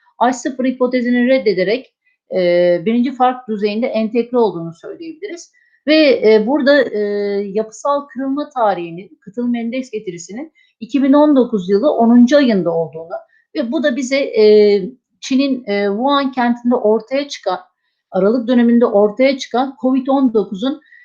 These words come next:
e, etkili olduğunu, e, söyleyebiliriz.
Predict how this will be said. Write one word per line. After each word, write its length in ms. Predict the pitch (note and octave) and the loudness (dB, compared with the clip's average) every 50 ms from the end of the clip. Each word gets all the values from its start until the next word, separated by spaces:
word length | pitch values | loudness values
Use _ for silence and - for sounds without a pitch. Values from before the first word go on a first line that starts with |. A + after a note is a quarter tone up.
| _ _ - | _ _ -4
e, 100 | - F#3+ F#3 F#3 F3+ F3+ F3+ F3+ F3+ F3+ - - | 0 0 2 2 4 4 4 2 2 0 -2 0
etkili 440 | - G#3+ G#3+ G#3+ - - - B3+ D4 | 0 0 0 0 -2 -4 0 2 2
olduğunu, 540 | C4 B3 A3 F#3 F#3 G#3 G#3+ G#3+ A#3+ C#4 C#4+ | 2 2 2 0 0 0 0 0 0 0 -2
e, 240 | C#4+ - - - - F4 - - _ _ _ | -4 -6 -12 -16 -14 -14 -14 -14 _ _ _
söyleyebiliriz. 1040 | _ - - - A3+ A3 G#3+ G#3+ G#3+ G#3+ G#3 G3 G3+ E3 E3 G3 - - - _ | _ -12 -4 0 0 2 2 2 0 0 0 -2 -4 -4 -6 -8 -12 -14 -20 _